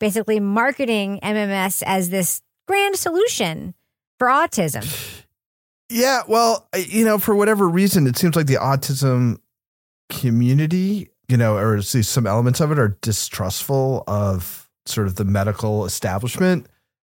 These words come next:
Speaker 2: You know, we, we already talked about Jenny McCarthy. You know, it seems like it's probably for this woman, Kerry Rivera, probably sees it as, you know, a market.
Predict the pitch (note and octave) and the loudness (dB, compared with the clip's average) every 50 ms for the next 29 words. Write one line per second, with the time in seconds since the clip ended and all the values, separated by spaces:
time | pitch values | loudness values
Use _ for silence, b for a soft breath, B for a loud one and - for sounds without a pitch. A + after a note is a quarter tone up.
0 | _ _ G2 G#2+ G#2+ G2+ G2+ G2+ F#2+ F#2 G2 A#2+ A#2 G#2+ G2+ G#2 G2 F#2 - A#2+ | _ _ -4 -2 0 0 2 2 0 0 0 0 0 2 2 2 2 0 0 0
1 | G#2 F#2+ G#2 G#2 F#2+ - A#2+ A2 G#2 G2+ F#2+ - - C3+ C3+ C3+ C3+ - C3 A#2 | 0 2 0 0 0 0 2 2 2 2 0 0 2 2 2 2 2 2 2 4
2 | A2+ A2 G2+ b b b b b b b b _ _ _ - F3+ F#3+ F3+ D#3 D3 | 4 2 2 b b b b b b b b _ _ _ 0 2 2 4 4 4
3 | D3 - D3 C#3+ C#3+ - - G3+ F#3+ F3+ E3+ F#3 F3 D3 D#3+ C#3 C3 - - - | 4 2 2 0 0 0 2 2 4 4 4 2 2 2 2 0 0 -2 -2 0
4 | D3 C#3 C#3 C#3+ C#3+ C#3 C3+ C#3 C3 C3 B2+ C3+ C3+ C3 G#2+ - - C#3+ C3+ B2 | 2 2 4 2 2 2 2 4 4 4 4 4 4 2 0 -2 0 2 2 4
5 | B2 A2+ - - C3 B2 A#2+ B2 A2+ G#2+ - C3+ A#2+ A#2 A2+ A2+ G#2+ G2+ G2+ B2 | 4 2 2 2 2 4 4 4 4 4 2 2 2 4 4 4 2 2 4 4
6 | B2 C#3 B2+ A2 A2 G#2+ - - B2 A2 G#2+ A#2 G#2+ G2 - - B2 A#2 G#2+ - | 4 4 4 2 2 0 0 0 0 2 2 2 0 -2 0 0 0 0 0 0
7 | A2+ G2+ G2+ G2+ G2+ F#2 F#2 - - - _ _ _ _ _ _ _ _ _ _ | 0 0 2 2 0 0 -2 -6 -8 -12 _ _ _ _ _ _ _ _ _ _
8 | - A#2 A2 G#2 G2+ G#2 G#2 - - G#2 G2 G2 G#2 G#2+ B2 D3 C#3 - F2 G#2 | -2 0 2 2 2 2 0 -2 -2 -2 0 2 2 2 2 2 0 0 0 -2
9 | A#2 - - - | -2 -4 -8 -16